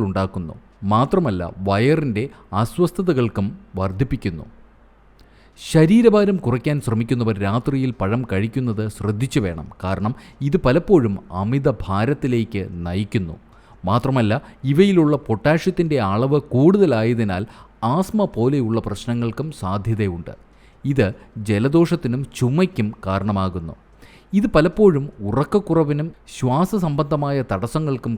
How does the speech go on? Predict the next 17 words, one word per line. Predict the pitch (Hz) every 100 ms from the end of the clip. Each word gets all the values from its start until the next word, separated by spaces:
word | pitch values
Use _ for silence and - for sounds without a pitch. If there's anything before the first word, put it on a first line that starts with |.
| 95
കാരണമാകുന്നു. | 98 104 104 92 85 76 - _ _ _
ഇത്തരം | 104 - 117 113 - 95
അവസ്ഥയിൽ | 120 - 135 104 117 - 90
വളരെ | 104 127 151 170 95
അധികം | 104 143 160 131
ശ്രദ്ധ | - 113 107 117 110 -
അനിവാര്യമാണ്. | 98 98 117 120 101 78 - - - -
അതുകൊണ്ട് | 143 196 208 190 120
തന്നെ | 95 95 - - -
രാത്രിയിൽ | 107 127 151 123 156 147 -
സ്ഥിരമായി | - 123 160 165 160 -
പഴം | 98 131 -
കഴിക്കുന്നവർ | 98 113 135 107 98 - - 85
അല്പം | 98 - 113 139 - -
ശ്രദ്ധിക്കേണ്ടതാണ്. | 101 98 123 135 131 120 80 - - _ _ _ _ _ _ _ _ - _ 139
രാത്രിയിൽ | 131 170 220 226 220 196 175 101
വാഴപ്പഴം | 101 131 151 143